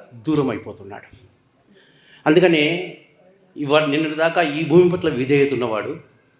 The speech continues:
ఈ దేశం పట్ల విధేయత ఉన్నవాడు, ఇవాళ మతం మారగానే విదేశాల మీద వాళ్ళ విధేయత మారిపోతుంది. ఎక్కడో అరబ్ దేశాల మీదో, పాకిస్తాన్ మీదో, లేకపోతే జెరూసలం మీదో, రోమో, ఇర-, ఈ, ఈ ఇటలీనో, ఇట్లాంటి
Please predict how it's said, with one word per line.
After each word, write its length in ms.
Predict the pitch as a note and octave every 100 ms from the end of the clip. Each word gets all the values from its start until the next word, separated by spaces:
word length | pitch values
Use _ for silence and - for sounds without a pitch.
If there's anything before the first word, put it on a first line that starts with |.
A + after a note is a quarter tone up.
| -
ఈ 100 | C#3+ C#3
దేశం 240 | D3 E3
పట్ల 260 | D#3 D3+ C#3+
విధేయత 360 | A#2 A#2+ A#2+ A2+
ఉన్నవాడు, 300 | G#2 G2+ -
ఇవాళ 220 | C3+ C3
మతం 320 | A#2+ C3 C#3+
మారగానే 420 | B2 A2+ G#2+ A#2+ E3+ - - -
విదేశాల 580 | B2+ D3 G3+ A3 G3+ F3+
మీద 200 | D3 C#3+
వాళ్ళ 220 | C#3 B2
విధేయత 420 | A2 A2+ A#2+ A#2+
మారిపోతుంది. 640 | A2 G2 F#2+ F2+ F#2 F2+ _ _ _ - - - - - -
ఎక్కడో 240 | B2+ A#2+ A#2 - - A#2
అరబ్ 240 | B2 A#2+
దేశాల 300 | A#2 A#2 G#2+
మీదో, 280 | G#2 G#2 A#2
పాకిస్తాన్ 640 | A#2 G#2 - - - G#2 G2+
మీదో, 260 | G2 A2+ - _ _ _
లేకపోతే 240 | A#2+ A2+
జెరూసలం 520 | A2 B2+ C3 - A2+ G#2+
మీదో, 220 | G#2+ A2 A#2
రోమో, 540 | A#2 A#2+ A2+ G#2+ A#2+ - - - _ _ _ _ _ _ _ _ _ -
ఇర-, 260 | D3+ C#3+
ఈ, 120 | B2+ - C3+
ఈ 40 | A#2+
ఇటలీనో, 420 | A#2+ C#3 B2 A2+ A#2 A#2+ -
ఇట్లాంటి 400 | D3 D3 B2+